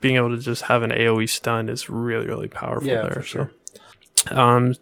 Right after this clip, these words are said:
Speaker 1: like I said, Master of the Glaive is fine. It gives you two charges of your glaive throw and puts a snare on it. And, and that can be good too. But, um, you know, I just kinda put it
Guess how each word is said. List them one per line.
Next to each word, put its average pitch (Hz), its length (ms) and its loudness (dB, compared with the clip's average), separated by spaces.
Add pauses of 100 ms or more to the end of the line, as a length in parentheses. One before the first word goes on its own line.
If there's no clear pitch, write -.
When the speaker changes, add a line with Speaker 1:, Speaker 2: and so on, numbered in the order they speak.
(380)
Speaker 1:
like 151 160 2
I 147 40 2
said, 135 180 4
Master 131 240 4
of 131 80 2
the 131 60 4
Glaive 117 260 4
is 113 100 -2
fine. 117 280 4
It 123 60 0
gives 123 180 -2
you 123 80 0
two 131 240 -4
charges 131 400 4
of 123 180 4
your 117 120 2
glaive 120 460 2 (220)
throw 139 380 4 (120)
and 123 420 -4
puts - 200 -4
a - 60 -6
snare 127 400 0
on 143 160 2
it. - 160 -2 (420)
And, 123 400 0
and 143 140 2
that 151 100 4
can 120 140 0
be 110 100 -6
good - 220 -4
too. 127 260 0 (240)
But, 110 320 2
um, 110 260 0 (220)
you - 80 -4
know, 117 100 -2
I 113 80 2
just - 380 -6
kinda - 340 -4 (440)
put 120 120 2
it 113 180 2